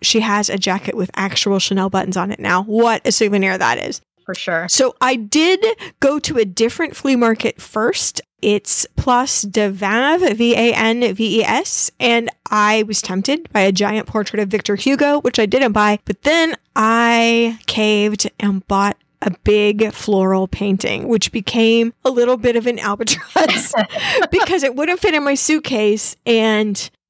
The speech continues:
Speaker 1: FedEx was going to charge four hundred euro to send it, which is more than the picture. And so I just determined, well, we're gonna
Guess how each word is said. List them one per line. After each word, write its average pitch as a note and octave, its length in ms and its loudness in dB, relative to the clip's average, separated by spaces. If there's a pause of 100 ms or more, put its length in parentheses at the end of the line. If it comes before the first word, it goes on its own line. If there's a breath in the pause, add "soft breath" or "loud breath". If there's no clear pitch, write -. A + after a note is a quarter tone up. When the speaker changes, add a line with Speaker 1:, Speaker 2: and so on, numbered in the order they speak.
Speaker 1:
FedEx B3+ 540 0
was A#3+ 120 0
going A3+ 240 2
to G#3+ 60 0
charge G#3 420 0
four G#3 260 0
hundred G#3 400 0 (240)
euro G3+ 500 0
to G3 160 -6
send A3+ 440 -2
it, - 460 -6 (120)
which G#3+ 220 -2
is G3+ 160 -2
more G#3+ 220 4
than G3+ 160 0
the F#3+ 100 -4
picture. A3 480 -2
And A#3 220 0
so A3+ 340 2
I A3+ 140 2
just A#3 240 0
determined, A3+ 520 -2
well, A3 440 2 (240)
we're A#3 100 2
gonna A3 260 2